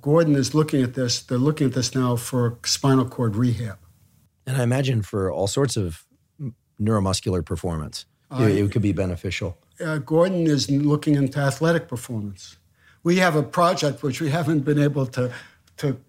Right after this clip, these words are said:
Speaker 1: push to the next level, to do golf. So what we, I, I think
Speaker 2: Why
Speaker 1: my
Speaker 2: golf? 'Cause you,
Speaker 1: Well,
Speaker 2: 'cause you love golf.
Speaker 1: Well, it's, it's because it's motor performance, coordination. So it's not simply running as fast as you can.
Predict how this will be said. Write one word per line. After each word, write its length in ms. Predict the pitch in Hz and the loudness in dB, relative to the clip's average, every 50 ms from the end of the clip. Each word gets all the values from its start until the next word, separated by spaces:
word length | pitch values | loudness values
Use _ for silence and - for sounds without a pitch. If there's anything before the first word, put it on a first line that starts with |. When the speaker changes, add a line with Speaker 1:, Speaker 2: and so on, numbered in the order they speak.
| _ - | _ -6
Speaker 1:
push 240 | - 180 156 - | -4 -2 -2 -2
to 100 | - 156 | 0 0
the 140 | 147 139 139 | 2 2 2
next 240 | 143 139 - - - | 0 -2 -2 -4 -2
level, 240 | 160 160 160 139 113 | -2 -2 -2 -2 -6
to 160 | - - 147 | -8 -8 -8
do 180 | 123 117 156 143 | -2 -2 -2 0
golf. 600 | 120 - 175 196 208 175 - - - - - - _ _ _ _ _ _ _ _ _ _ _ _ _ - - - - | 2 4 4 4 4 4 0 -4 -8 -10 -12 -14 _ _ _ _ _ _ _ _ _ _ _ _ _ -20 -20 -20 -12
So 160 | - - 170 160 | -6 -2 0 0
what 180 | 170 180 165 | 2 2 0
we, 120 | 165 170 170 | 0 0 0
I, 100 | 165 151 | 0 0
I 40 | 147 | 0
think 300 | 147 - - 156 131 113 | -2 -2 -2 0 2 2
Speaker 2:
Why 200 | 139 165 220 - | 4 6 6 6
Speaker 1:
my 100 | 160 147 | 6 6
Speaker 2:
golf? 420 | 143 147 143 127 107 80 - - _ _ _ | 4 4 4 4 2 0 -4 -10 _ _ _
'Cause 180 | - 131 117 - | 2 4 6 8
you, 60 | 143 | 6
Speaker 1:
Well, 100 | 143 117 | 6 6
Speaker 2:
'cause 180 | - 147 127 123 | 4 4 6 6
you 120 | 139 131 | 6 6
love 240 | 123 117 104 90 87 | 6 4 4 2 0
golf. 360 | 107 90 82 76 - - - - | -2 -2 -2 -4 -8 -14 -4 0
Speaker 1:
Well, 360 | 226 254 254 214 202 - - - | 2 4 4 4 4 2 -2 -4
it's, 240 | 240 190 - - - | -4 -4 -4 -6 -8
it's 260 | - - 214 202 - | -4 -2 -2 -2 -2
because 480 | - 214 - - - 202 180 165 151 - - | -6 -10 -8 -6 -4 -4 -2 -4 -4 -6 -8
it's 260 | - 156 - - - | -8 -8 -6 -4 -2
motor 380 | 165 151 160 185 202 220 247 240 | 0 0 2 2 2 2 2 0
performance, 920 | - - - - - - 156 135 131 127 135 190 220 - - - - - _ _ _ _ _ _ | -2 -4 -6 -6 -6 -4 -2 0 0 0 -2 -2 -4 -8 -12 -16 -18 -20 _ _ _ _ _ _
coordination. 960 | - - 151 147 156 156 151 147 147 147 139 135 131 - - 151 151 180 - | -4 -2 2 2 4 4 4 4 2 2 2 0 -2 -2 -4 -4 -6 -6 -6
So 220 | - - 160 143 | -4 -2 -2 -2
it's 160 | 139 135 - - | -2 -2 -2 -2
not 260 | 165 165 170 160 - | 0 0 0 0 0
simply 420 | - 170 151 143 - 147 131 127 | 0 0 0 0 0 0 0 0
running 380 | 135 127 131 147 151 151 147 143 | 2 2 4 6 6 6 4 4
as 140 | 135 120 - | 2 -2 -2
fast 340 | - 143 131 120 - - | -2 -2 -2 -2 -4 -6
as 140 | 131 113 - | -6 -8 -8
you 80 | 127 117 | -8 -10
can. 420 | - - 127 113 113 123 156 - | -10 -10 -10 -10 -10 -12 -14 -18